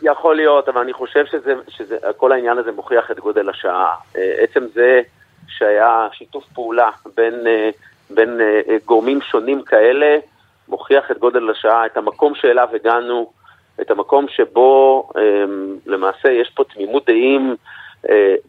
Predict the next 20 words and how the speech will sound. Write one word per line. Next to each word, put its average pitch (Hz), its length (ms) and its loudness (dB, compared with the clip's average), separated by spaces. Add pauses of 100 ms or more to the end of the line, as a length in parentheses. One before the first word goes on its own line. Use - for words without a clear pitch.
בין 127 480 -2 (160)
גורמים 123 800 0
שונים 160 420 -2
לחלוטין 143 540 -4
במשק, 147 600 -4 (480)
שחייבים 120 800 -2
לעצור, 175 840 2 (340)
להתדיין 120 840 2 (340)
ולהגיע 107 580 2
לפתרון 131 920 0
שהוא, 107 320 -8 (260)
שהוא 113 360 2 (260)
בקונצנזוס 151 800 -2 (100)
רחב, 139 520 0 (500)
לפני 135 560 0
שהמשק 127 600 -2
הישראלי 135 720 -2
על 139 140 2 (100)
כל 247 360 2 (140)
רבדיו 127 560 2